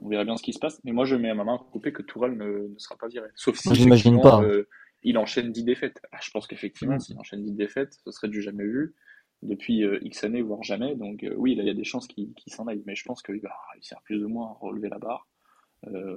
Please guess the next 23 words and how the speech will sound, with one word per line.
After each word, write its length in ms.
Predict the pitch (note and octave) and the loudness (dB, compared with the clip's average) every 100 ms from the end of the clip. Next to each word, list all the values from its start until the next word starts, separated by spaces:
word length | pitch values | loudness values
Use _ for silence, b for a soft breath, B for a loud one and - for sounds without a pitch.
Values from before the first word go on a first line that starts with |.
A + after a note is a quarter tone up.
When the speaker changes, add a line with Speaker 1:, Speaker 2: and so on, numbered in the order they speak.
| - G2+ | -10 -8
Speaker 1:
je 60 | |
dis 120 | G#2 | -6
pas 120 | G2+ A#2 | -6 -6
qu'il 140 | G#2 | -4
va 60 | F#2+ | -6
finir 240 | - G2 | -6 -12
champion, 340 | - G2 - C#3 | -14 -18 -12 -10
même 180 | B2+ - | -10 -12
si, 360 | - - C#2+ - - - _ | -14 -12 -12 -14 -18 -20 _
pour 160 | - G#2 | -8 -6
moi, 220 | G#2 A2 | -2 -2
je 100 | G2+ | -2
mets 80 | G#2+ | -4
encore 320 | G#2 - G#2+ | -4 -4 -6
une 160 | G#2 G#2 | -6 -8
pièce 240 | - G#2 | -8 -10
sur 120 | - G#2 | -10 -12
Bayern, 380 | A2 A#2 D3 C#3+ _ _ - | -8 -6 -6 -12 _ _ -10
quoi 100 | A2 | -8
qu'il 180 | - G2+ | -2 -2
arrive, 160 | B2+ | -2
malheureusement. 640 | A2 G2+ G2+ G#2 B2+ F3 b b b b b _ - | -4 -6 -6 -6 -8 -10 b b b b b _ -10
Euh, 400 | - - G1+ | -8 -6 -8